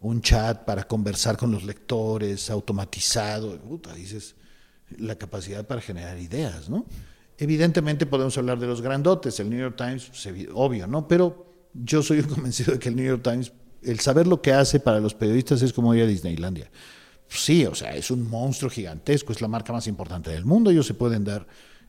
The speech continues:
eh, muchos lujos, eh, dicho en el mejor sentido.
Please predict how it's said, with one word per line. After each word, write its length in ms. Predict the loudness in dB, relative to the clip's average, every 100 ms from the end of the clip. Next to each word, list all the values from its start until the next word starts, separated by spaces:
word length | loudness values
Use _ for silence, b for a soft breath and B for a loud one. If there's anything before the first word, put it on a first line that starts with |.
| -12
eh, 420 | -10 -10 -12 -12
muchos 420 | -10 -8 -8 2
lujos, 400 | 4 4 2 -10 -16 -20
eh, 280 | -10 -10 -8
dicho 280 | -8 -4 -2
en 60 | -2
el 40 |
mejor 220 | -2 -2
sentido. 420 | -2 4 6 6